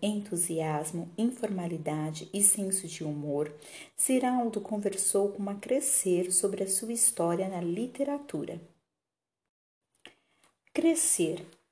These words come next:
Como foi sua relação com o desenho,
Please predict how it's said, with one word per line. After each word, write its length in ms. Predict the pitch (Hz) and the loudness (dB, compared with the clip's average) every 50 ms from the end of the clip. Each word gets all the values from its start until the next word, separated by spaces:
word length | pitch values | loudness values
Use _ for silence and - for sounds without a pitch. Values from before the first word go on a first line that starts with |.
| _ _ - _ _ _ _ _ _ _ _ | _ _ -20 _ _ _ _ _ _ _ _
Como 300 | - - - - 427 415 | -14 -14 -6 0 2 2
foi 240 | - - - 233 214 | 2 4 6 6 8
sua 240 | 208 - - - 190 | 8 6 4 2 0
relação 800 | 180 180 185 170 165 160 165 165 - - - 190 190 180 175 175 | 0 0 0 0 0 0 -2 -2 -4 -2 -2 0 0 0 -2 -2
com 260 | - - 185 180 185 | -2 -2 -2 -2 0
o 40 | 175 | 4
desenho, 760 | 196 214 226 220 - - - 170 165 165 160 160 165 175 | 4 4 4 4 0 -2 -2 -2 -2 -2 -4 -4 -6 -6